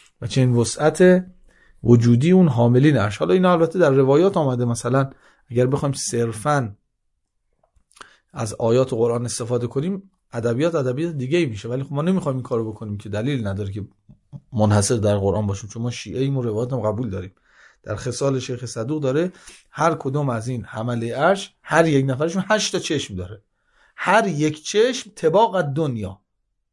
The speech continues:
یعنی به اندازهٔ کل دنیاست، بیناییش احاطه به کل دنیا داره، کل دنیا رو می‌بینه.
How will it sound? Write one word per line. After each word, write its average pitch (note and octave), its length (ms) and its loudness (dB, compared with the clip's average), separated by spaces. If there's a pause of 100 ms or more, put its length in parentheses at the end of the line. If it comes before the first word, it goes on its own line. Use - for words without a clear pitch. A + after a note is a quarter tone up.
(540)
یعنی B2+ 160 -4
به C3 100 0
اندازهٔ C3+ 260 -2
کل G3+ 380 0
دنیاست، B2 560 -4
بیناییش C3 500 -6 (140)
احاطه A#2+ 400 -8
به D3 80 -4
کل C#3+ 340 -4
دنیا F#2+ 320 -6
داره، G2+ 160 -18
کل D3 320 -6
دنیا C3 220 -6
رو C3 60 -6
می‌بینه. F#2 400 -10